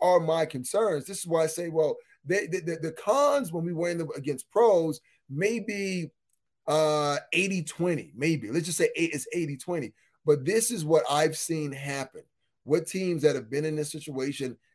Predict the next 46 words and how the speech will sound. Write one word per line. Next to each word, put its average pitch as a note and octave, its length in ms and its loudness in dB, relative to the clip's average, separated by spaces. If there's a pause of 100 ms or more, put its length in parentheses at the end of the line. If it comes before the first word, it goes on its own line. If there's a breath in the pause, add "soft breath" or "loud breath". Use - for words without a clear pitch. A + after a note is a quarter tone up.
And A#2 160 -4
I've D3 180 2
been E3 140 2
on E3 180 0
teams D3+ 400 -4
like C#3 240 0
this, D3 400 2 (240)
whether B2 200 -4
it - 20 -6
was A#2 120 -8
in A2+ 160 -8
N C#3 120 -8
F C3 180 -6
L G#2+ 160 -6
Europe, E3+ 400 2 (340)
uh, B2 220 2
in C#3 80 -4
the A#2+ 80 -4
C C3 260 -2
F A#2 140 -6
L, E3 320 6 (100)
even D#3 200 -4
in C#3+ 100 -2
the C3 80 -8
N C3 140 -6
F A#2+ 160 -2
L, F#3 340 10 (200)
where D3 340 8
you've D3+ 320 0
been C3+ 220 -2
wanting D#3 580 2
and C3+ 100 -4
you've C#3 100 -6
been B2 160 -4
working D#3+ 360 0
so D3+ 200 4
hard D#3+ 300 0
to C3+ 60 -4
get B2+ 180 -2
a A2 40 -10 (100)
W, D3 480 6 (240)
you F#3 160 -2
finally F3+ 500 2
get E3+ 240 0
that C3 340 0
W, D#3+ 480 8